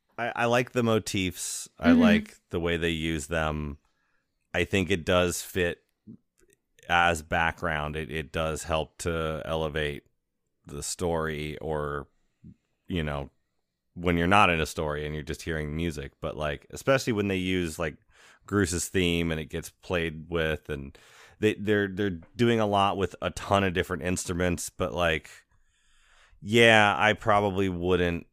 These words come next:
Speaker 1: listen to the O S T of this. I really haven't, other than, like, live orchestrations of it, which is cool. So yeah, I, I could agree with that.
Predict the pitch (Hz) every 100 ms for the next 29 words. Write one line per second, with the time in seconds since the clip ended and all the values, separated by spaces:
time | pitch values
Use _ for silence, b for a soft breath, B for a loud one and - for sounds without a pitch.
0 | - 90 82 - 87 76 78 82 78 76
1 | 73 - 85 78 69 73 69 76 73 71
2 | 80 85 71 - 82 80 78 - 85 82
3 | 76 78 76 80 76 73 76 73 71 73
4 | - 82 82 87 71 71 69 71 73 -
5 | 80 73 76 - 117 82 - - _ _
6 | _ _ - 98 107 87 85 113 131 -
7 | 131 156 160 101 80 78 71 69 71